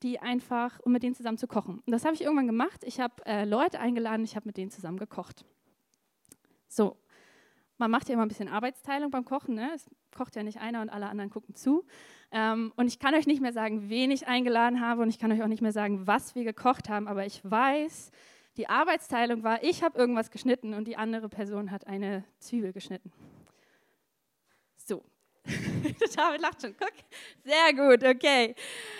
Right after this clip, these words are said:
Ziel erreicht. Ähm, so, und ich hab so an, an meinem Brettchen da gearbeitet und irgendwie, wir haben uns unterhalten und dann hab ich so rübergeguckt und ich hab gesehen, wie diese Person die Zwiebel schneidet und ich hab gedacht, oh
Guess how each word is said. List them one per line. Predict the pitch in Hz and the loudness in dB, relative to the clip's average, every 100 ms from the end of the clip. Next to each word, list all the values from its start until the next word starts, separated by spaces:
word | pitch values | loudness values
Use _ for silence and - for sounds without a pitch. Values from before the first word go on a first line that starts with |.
| 370 | -16
Ziel | - 311 320 | -6 -2 0
erreicht. | 269 247 240 214 - - | 0 2 2 2 -4 -2
Ähm, | 277 262 262 254 254 392 - | 8 10 10 6 0 -4 -8
so, | 262 247 214 | 2 2 2
und | 269 285 | 0 0
ich | 330 | -2
hab | 370 | -6
so | - | -2
an, | 285 269 254 247 | 0 0 0 0
an | 247 247 | 2 4
meinem | 233 | 4
Brettchen | 226 311 - 277 | 2 -2 2 2
da | 240 | 2
gearbeitet | 214 226 233 226 247 233 | 0 0 2 2 -2 -6
und | - 214 208 269 | -4 -2 -2 -4
irgendwie, | 226 220 220 214 214 | -4 -2 -2 -2 -4
wir | 220 | -4
haben | 226 | -4
uns | 233 | -4
unterhalten | 220 220 202 247 269 | -4 -6 -2 -2 -2
und | 226 | -2
dann | 214 | -2
hab | 220 | -4
ich | 220 | -6
so | 220 | -4
rübergeguckt | 233 277 233 233 233 233 - | -2 -4 -6 -8 -8 -8 -6
und | 220 | -6
ich | 214 | -6
hab | 220 | -12
gesehen, | 214 220 214 247 262 | -8 -8 -4 -2 -4
wie | |
diese | 220 208 | -4 -10
Person | 214 208 214 | -8 -8 -6
die | 220 | -8
Zwiebel | - 233 226 | -8 -6 -6
schneidet | - 208 202 208 | -6 -6 -6 -6
und | 214 | -8
ich | 214 | -8
hab | 220 | -10
gedacht, | 185 202 - - | -10 -12 -12 -10
oh | 233 254 | -6 -6